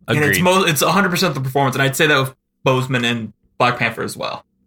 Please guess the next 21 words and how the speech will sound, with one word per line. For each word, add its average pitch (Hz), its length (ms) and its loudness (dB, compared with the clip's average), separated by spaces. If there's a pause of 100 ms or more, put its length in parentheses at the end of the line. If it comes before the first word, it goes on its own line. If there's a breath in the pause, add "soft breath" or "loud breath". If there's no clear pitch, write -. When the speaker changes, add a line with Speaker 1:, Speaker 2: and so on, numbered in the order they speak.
(120)
Speaker 1:
You 127 100 -2
know, 120 200 0
they 127 260 0
both 135 400 -2
do 135 140 0
a 117 80 0
really 127 320 0
great 131 260 -2
job 107 480 -2 (360)
anchoring 131 460 0
this 123 180 -4
all 117 380 -2 (460)
to - 100 -2
both 120 220 -2
relatability 135 1000 2 (120)
and 123 180 0
wanting 120 280 0
to - 120 -8
root - 140 -12
for 117 100 -8
them. - 260 -14